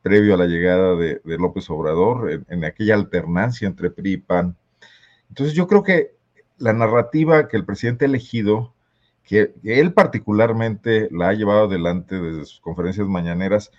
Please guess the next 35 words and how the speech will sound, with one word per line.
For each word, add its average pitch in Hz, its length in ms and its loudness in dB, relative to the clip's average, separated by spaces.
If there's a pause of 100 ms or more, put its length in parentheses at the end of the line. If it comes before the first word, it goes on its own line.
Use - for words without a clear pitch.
(120)
no 127 160 4
ha 131 100 4
permeado 101 480 2
lo 95 80 -4
suficiente - 680 -18 (100)
y 120 120 -4
no 131 100 4
ha 139 60 8
recibido 117 440 0
apoyo 107 440 0
de 90 80 -2
su - 120 -20
partido 92 380 -4
político 92 880 -4 (340)
y 156 120 -12
de, 156 360 -6
de - 120 -18 (880)
todo 104 220 -2
el 104 80 2
aparato 92 380 0
de 104 60 6
propaganda 98 380 -2
gubernamental 98 1000 0
para 107 180 4
dejar 135 280 2
en 135 120 -2
claro 117 460 2 (400)
que 101 100 -12
se 107 100 -8
está 131 220 2
combati-, 110 560 0 (120)
que 101 80 -6
se - 100 -14
está 147 180 0
combatiendo 107 880 -2